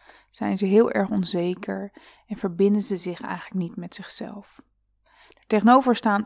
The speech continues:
empathische mensen, hele empathische mensen, H S P'ers kun je bijvoorbeeld eronder noemen. En die zijn eigenlijk van binnen ook heel onzeker. Alleen hun doen het op een andere manier. Hun gaan er met een andere manier mee om.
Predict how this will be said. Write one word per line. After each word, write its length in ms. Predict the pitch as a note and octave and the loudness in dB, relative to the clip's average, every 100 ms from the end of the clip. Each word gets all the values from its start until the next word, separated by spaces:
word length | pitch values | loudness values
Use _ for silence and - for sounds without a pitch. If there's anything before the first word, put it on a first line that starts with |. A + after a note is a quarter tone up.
| - | -6
empathische 640 | - G3+ - G3+ G#3+ G3+ G3 | -4 -2 -2 -2 -2 -2 -2
mensen, 460 | F#3+ F#3+ - - | -2 -4 -6 -8
hele 380 | - F3+ A3 A#3+ | -6 2 4 4
empathische 540 | - G3 G3 F#3 - F#3+ | -2 -4 -6 -6 -6 -6
mensen, 300 | F#3 F#3 F#3 | -6 -8 -10
H 260 | F#3 G#3+ | -6 -6
S 120 | G#3 | -6
P'ers 500 | - G#3 G#3+ A3 - - _ _ _ _ | -4 -4 -2 -4 -10 -14 _ _ _ _
kun 160 | - G3 | -6 -4
je 140 | G3 | -6
bijvoorbeeld 480 | F#3 F#3 F#3+ G3+ - | -8 -12 -12 -10 -10
eronder 340 | - F#3+ F#3 | -8 -6 -4
noemen. 340 | F3+ F3+ F3 F#3 - - - - _ _ | -4 -6 -8 -12 -20 -20 -20 -20 _ _
En 120 | G#3+ | -2
die 100 | G#3 | 2
zijn 160 | G#3 | 2
eigenlijk 320 | A3+ G3+ - - | 2 0 -4 -4
van 140 | G#3 | 2
binnen 240 | G3+ G3 | 2 4
ook 160 | G3+ G3+ | 2 2
heel 140 | F#3 | -2
onzeker. 720 | F3 E3 E3+ E3 E3 E3+ G3+ B3 | -4 -6 -8 -10 -10 -14 -12 -10
Alleen 320 | G3 F#3+ G3 | -6 -2 2
hun 180 | G3 A3 | 4 6
doen 160 | G#3+ | 6
het 120 | G#3 G#3 | 2 2
op 100 | G3+ | -2
een 140 | F#3+ | -2
andere 320 | G#3 G#3 G3 | 0 2 2
manier. 300 | G3 G#3+ F#3+ | 4 4 2
Hun 120 | F3 | -4
gaan 140 | - G3 | -6 -6
er 60 | |
met 120 | F#3 F3+ | -6 -6
een 100 | - | -6
andere 280 | G3 F#3+ | -6 -4
manier 540 | F3 F3 F3 G3 E3+ - _ _ _ _ | -6 -2 2 2 0 -8 _ _ _ _
mee 240 | E3+ D#3 | -12 -10
om. 340 | E3 E3 F3 | -10 -12 -14